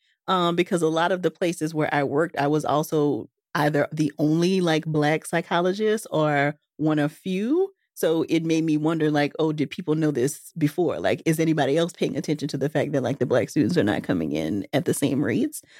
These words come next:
Um, and I had been incredibly supported, like, on every campus that I went, like, to go and do a group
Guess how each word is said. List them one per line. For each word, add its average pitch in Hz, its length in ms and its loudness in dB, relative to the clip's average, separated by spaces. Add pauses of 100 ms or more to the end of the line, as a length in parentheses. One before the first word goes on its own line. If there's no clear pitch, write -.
(140)
Um, 170 300 2
and 170 220 0
I 202 100 0
had 254 220 -2
been 185 320 0
incredibly 170 540 0
supported, 147 460 0
like, 139 160 0
on 117 160 -4
every 143 220 0
campus 151 400 -2
that 139 160 2
I 131 100 0
went, 143 380 0
like, 139 180 0
to 147 100 -2
go 147 280 2
and 143 160 0
do 160 240 2
a 139 120 2
group 143 440 0